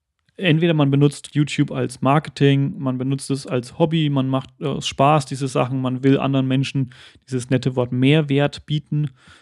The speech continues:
Äh, du mit Yoga, ich mit technischen Videos, Tutorials oder irgendwelchen Vergleichsvideos, um jemanden Informationen nahezubringen, die man so vielleicht nicht gefunden hätte.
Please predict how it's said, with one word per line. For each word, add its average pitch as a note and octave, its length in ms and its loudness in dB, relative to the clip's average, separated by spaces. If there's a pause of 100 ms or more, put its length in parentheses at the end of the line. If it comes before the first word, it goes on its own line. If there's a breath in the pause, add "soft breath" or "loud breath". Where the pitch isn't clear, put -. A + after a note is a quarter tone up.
(140)
Äh, B2+ 260 -2
du C#3+ 240 2
mit C3 220 0
Yoga, C#3+ 420 4
ich - 240 -6
mit C3+ 140 -2
technischen C#3 440 -2
Videos, C3+ 460 -4
Tutorials C3+ 880 0
oder C3 220 -2
irgendwelchen C3 520 -4
Vergleichsvideos, C3+ 1040 -4
um C#3 180 2
jemanden C3 440 0 (340 loud breath)
Informationen C3+ 840 2 (260 soft breath)
nahezubringen, B2+ 840 -2
die B2+ 120 -6
man B2+ 180 -2
so B2 160 -2
vielleicht B2 340 -6
nicht B2+ 160 -6
gefunden F3+ 400 0
hätte. C#3+ 380 -2